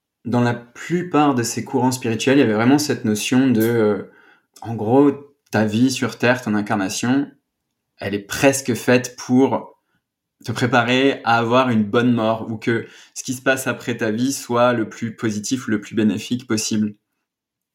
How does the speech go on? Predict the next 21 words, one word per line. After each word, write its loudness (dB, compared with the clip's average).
Je -6
fais 0
notamment 2
référence 0
au -8
courant, -2
euh, -2
on -4
va 0
dire -4
plutôt -6
hindouiste, 0
où -6
tu -8
vois, 0
il 0
y -2
a -2
cette -10
notion -4
de, -2